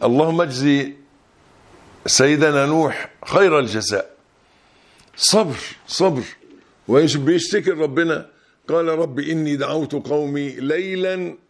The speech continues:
ونهارا فلم يزدهم دعائي إلا فرارا وإني كلما دعوتهم لتغفر لهم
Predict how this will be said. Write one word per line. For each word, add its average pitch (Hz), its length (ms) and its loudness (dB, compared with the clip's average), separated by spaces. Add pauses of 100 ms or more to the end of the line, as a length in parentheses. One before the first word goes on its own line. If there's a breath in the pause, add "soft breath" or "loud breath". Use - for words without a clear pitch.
(560)
ونهارا 123 640 -4 (2250 loud breath)
فلم 175 260 6
يزدهم 185 580 2
دعائي 190 600 -2
إلا 180 220 -2
فرارا 151 640 -4 (1000 soft breath)
وإني 202 600 4 (160)
كلما 208 420 0
دعوتهم 180 880 -4 (400)
لتغفر 165 680 0
لهم 156 460 -4